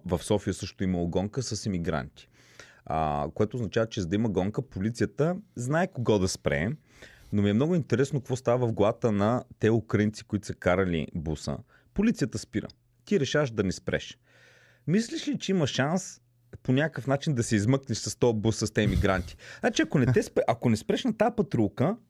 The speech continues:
другите изведнъж, то почват сигнали, ще те спрат. После ще ти ебат майката. Смисъл, спри на момента, кажи: „Извинявам се, да, взех ги тези имигранти, моля ви“,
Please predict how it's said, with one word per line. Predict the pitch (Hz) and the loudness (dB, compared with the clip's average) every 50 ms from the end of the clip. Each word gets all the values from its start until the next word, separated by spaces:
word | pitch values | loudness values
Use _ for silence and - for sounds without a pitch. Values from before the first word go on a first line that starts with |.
| _ _ _ - | _ _ _ -4
другите | 143 123 117 151 202 202 247 226 - 156 | -2 0 2 2 2 2 0 -2 -2 -2
изведнъж, | 107 98 117 135 - - | 0 0 0 0 0 -2
то | - - | -4 -4
почват | - - 117 - - 151 - | -2 -2 -2 -2 -4 -6 -6
сигнали, | - 151 156 180 185 151 123 | -6 -2 -2 0 0 0 -2
ще | - - 113 | -2 -4 -2
те | - - | -2 -2
спрат. | 110 - - - 165 160 - - - _ _ | -4 -4 -4 -2 -2 -2 -2 -4 -8 _ _
После | - 98 92 - 160 | -12 -12 -10 -10 -10
ще | 156 - - | -12 -12 -8
ти | - 147 | -6 -6
ебат | 139 139 175 175 - | -4 -4 -4 -4 -4
майката. | 185 185 196 190 - - - 117 | -4 -4 -4 -6 -8 -12 -14 -8
Смисъл, | - - 120 - 208 175 | -6 -6 -2 -2 0 -2
спри | - - - - - 143 175 | -2 -4 -10 -8 -6 -4 -2
на | 220 285 302 | -2 -2 -2
момента, | - 190 113 87 78 80 87 - 170 | -2 -2 -2 -2 -2 -4 -6 -6 -10
кажи: | 170 - 117 104 139 | -10 -10 -10 -8 -8
„Извинявам | 156 147 160 98 92 87 98 117 165 | -6 -6 -6 -4 -4 -2 -4 -4 -6
се, | - - | -6 -4
да, | 113 110 120 | -2 0 0
взех | 123 120 113 117 123 | 2 2 0 0 0
ги | 127 123 | -2 -4
тези | - - 101 95 87 92 | 0 0 0 0 0 -2
имигранти, | 78 71 67 78 95 113 143 - - | -4 -4 -4 -2 -2 -2 -2 -2 -2
моля | 139 117 110 117 120 | -2 0 0 0 0
ви“, | 117 165 185 | 0 0 -2